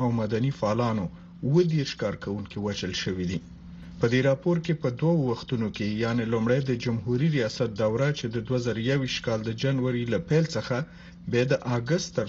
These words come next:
څوارلسمې ده، او د طالبانو حکومت موده کې چې د اگست له پنځلسمې مخکې بیا د دوه زره یوویشت کال تر پای پورې پیښې ثبت شوې دي. په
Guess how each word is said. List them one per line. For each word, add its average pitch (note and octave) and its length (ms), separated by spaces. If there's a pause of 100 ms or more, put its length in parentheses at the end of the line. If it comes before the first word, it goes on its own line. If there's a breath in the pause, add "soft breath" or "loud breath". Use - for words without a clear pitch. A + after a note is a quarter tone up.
څوارلسمې G#2+ 680
ده، C3 60 (520 loud breath)
او B2 120
د A#2+ 260
طالبانو C#3 560
حکومت B2+ 520
موده A#2 340
کې C3+ 120 (220)
چې - 160
د - 20 (140)
اگست B2+ 320
له A2+ 120
پنځلسمې G#2+ 640 (120)
مخکې F3 300 (460 loud breath)
بیا B2 160 (100)
د G#2+ 160
دوه B2 120 (100)
زره G#2 240 (120)
یوویشت D#3 460
کال G#2+ 240
تر - 100 (120)
پای B2+ 180 (100)
پورې G2+ 220 (160)
پیښې A#2+ 280 (100)
ثبت F#2+ 280
شوې F#2+ 280
دي. E2+ 100 (840 loud breath)
په C#3 80